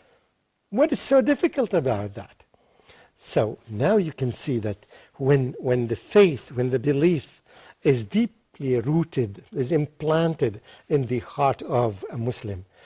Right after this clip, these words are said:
it becomes very easy for him to believe in al-ghaib, to the, in the unseen, as long as he or she is quite sure that this is said by Almighty Allah or His Messenger.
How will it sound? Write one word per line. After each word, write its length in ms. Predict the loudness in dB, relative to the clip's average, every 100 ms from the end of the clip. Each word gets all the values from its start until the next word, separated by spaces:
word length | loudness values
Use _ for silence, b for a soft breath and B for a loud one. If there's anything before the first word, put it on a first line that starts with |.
| B -2
it 140 | 0
becomes 380 | 0 0 -2 0
very 380 | 2 2 2 -4
easy 380 | -4 -4 -4
for 160 | -6 -4
him 200 | -2 -4
to 160 | -4 -4
believe 580 | 2 2 2 0 -2 -4
in 240 | -6 -6 -6
al-ghaib, 520 | -6 -4 -2 -4 -6
to 180 | -8 -6
the, 220 | -6 -6
in 180 | -4 -4
the 140 | -4 -4
unseen, 540 | -4 -2 0 0 0 B B B
as 240 | -8 -6 -2
long 440 | 4 6 6 2 0
as 680 | -2 0 0 2 2 0 -6 B B B
he 260 | -2 2 4
or 120 | 2
she 300 | 2 -2 -2
is 140 | -2
quite 380 | -4 0 2 2
sure 320 | 0 2 2 0 b _
that 160 | -8 -6
this 200 | -4 -4
is 140 | -6
said 320 | -4 -2 -4 -4
by 160 | -10 -6
Almighty 540 | -4 -2 -2 -6 -10 -12
Allah 440 | -10 -8 -8 -10 b b b _
or 320 | -4 -2 -4
His 340 | -6 -6 -6 -6
Messenger. 580 | -6 -6 -8 -12 -14